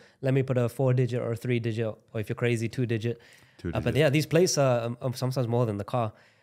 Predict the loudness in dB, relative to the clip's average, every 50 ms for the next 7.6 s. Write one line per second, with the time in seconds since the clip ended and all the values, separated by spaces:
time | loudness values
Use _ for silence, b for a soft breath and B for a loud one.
0 | b b 0 2 4 4 4 4 4 2 0 0 0 0 2 2 2 0 0 0
1 | -2 -2 -4 -6 -6 -10 -4 _ -2 0 2 2 4 4 2 2 0 -4 -10 -8
2 | -4 -4 -2 -2 -2 0 -2 -2 -2 -2 -4 -4 -2 -4 -4 -6 -8 -12 -10 -4
3 | -4 0 2 2 2 2 2 0 0 2 2 2 2 0 0 -2 -4 -6 -6 -4
4 | -2 0 0 0 0 0 -2 -4 -4 -2 -4 -4 -2 -2 -4 -4 -4 -4 -4 -4
5 | -2 -2 -4 -4 -6 -4 -2 -4 -2 0 -2 -4 -4 b b b b b b -2
6 | 0 0 0 0 -2 -8 -4 2 4 6 6 6 6 6 4 4 4 4 4 4
7 | 2 0 0 -2 -2 -2 -2 -2 0 0 -2 -2